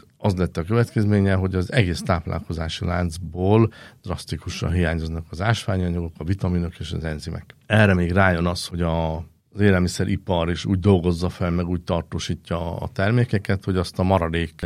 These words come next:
vitamin, meg enzim tartalmat is a mélyhűtéssel, meg a konzervekkel, meg a tartósítószerekkel eltüntetjük, és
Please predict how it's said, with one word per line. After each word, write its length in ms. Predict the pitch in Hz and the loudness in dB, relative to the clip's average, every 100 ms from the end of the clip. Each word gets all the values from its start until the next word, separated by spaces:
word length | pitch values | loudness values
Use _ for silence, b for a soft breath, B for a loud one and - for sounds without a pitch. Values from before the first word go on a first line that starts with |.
| 87 | -4
vitamin, 460 | 87 - 82 82 82 | -4 -4 -2 0 0
meg 280 | 82 82 85 | -2 -4 -6
enzim 500 | 87 85 78 82 82 - | -4 -4 -4 -4 -6 -6
tartalmat 600 | 85 80 - 80 80 - | -4 -4 -6 -8 -8 -10
is 200 | 80 - | -10 -10
a 140 | - | -8
mélyhűtéssel, 680 | 87 87 92 - 80 - 85 | -8 -8 -8 -10 -10 -8 -8
meg 160 | 82 82 | -8 -8
a 380 | 82 85 98 92 | -8 -10 -12 -12
konzervekkel, 720 | 85 80 85 80 82 - 82 80 | -10 -6 -6 -6 -10 -8 -6 -6
meg 160 | 82 | -6
a 240 | 85 85 92 92 | -8 -10 -12 -8
tartósítószerekkel 1200 | 90 - 98 95 82 87 - 85 82 - 87 87 b b | -8 -6 -6 -6 -6 -6 -2 -4 -4 -6 -4 -4 b b
eltüntetjük, 920 | - 92 101 131 120 127 - 139 131 - B B B B _ _ _ _ | -4 0 4 6 8 6 6 6 6 2 B B B B _ _ _ _
és 340 | 110 92 - | 2 2 2